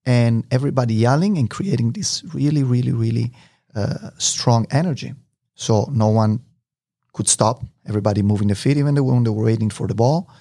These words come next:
So there was a lots of competition, even when there was not,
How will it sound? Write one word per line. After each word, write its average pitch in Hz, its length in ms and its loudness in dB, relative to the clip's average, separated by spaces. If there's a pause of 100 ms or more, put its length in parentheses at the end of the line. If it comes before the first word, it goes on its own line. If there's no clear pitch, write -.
(240)
So - 160 -2
there 131 120 2
was 120 180 2
a 113 40 0
lots 147 300 0
of 170 100 -12
competition, 127 840 -2 (100)
even 120 380 2
when 113 340 2 (300)
there 113 100 -2
was 107 220 0
not, 113 440 2